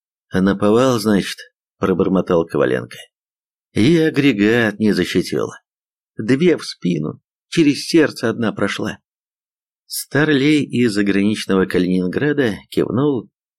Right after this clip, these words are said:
Видно, понимал, что раз через сердце, значит, повезло.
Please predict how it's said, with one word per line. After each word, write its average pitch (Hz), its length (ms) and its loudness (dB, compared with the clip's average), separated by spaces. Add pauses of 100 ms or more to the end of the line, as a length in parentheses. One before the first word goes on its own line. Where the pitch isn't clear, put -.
(140)
Видно, 151 540 2
понимал, 113 600 0
что - 200 -2
раз 120 180 0
через 80 320 -2
сердце, - 380 -4
значит, - 380 -8 (180)
повезло. 87 520 0